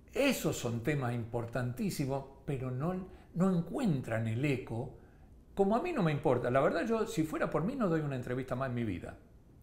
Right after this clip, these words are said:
sinceramente. Eh, así que a mí me importa ya muy, muy poco. Ustedes me ayudaron muchísimo cuando yo necesité,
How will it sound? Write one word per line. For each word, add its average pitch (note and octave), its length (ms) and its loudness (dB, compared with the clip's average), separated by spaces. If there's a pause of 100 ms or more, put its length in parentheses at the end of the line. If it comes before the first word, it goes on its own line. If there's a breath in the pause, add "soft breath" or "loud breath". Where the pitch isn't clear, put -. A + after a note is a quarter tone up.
sinceramente. A#2 840 -6 (880 loud breath)
Eh, B2 920 0
así G3 220 -4
que G3 80 0
a E3+ 40 4
mí F3+ 180 2
me D#3+ 300 -2
importa C3+ 340 -2
ya C#3+ 140 2
muy, C3+ 280 -2
muy C3 280 -6
poco. F#3 440 -2
Ustedes B3+ 320 -4
me F3 100 2
ayudaron C#3+ 460 -2
muchísimo G#3 680 -6
cuando A#2+ 260 -4
yo C3+ 140 -6
necesité, A2+ 800 -8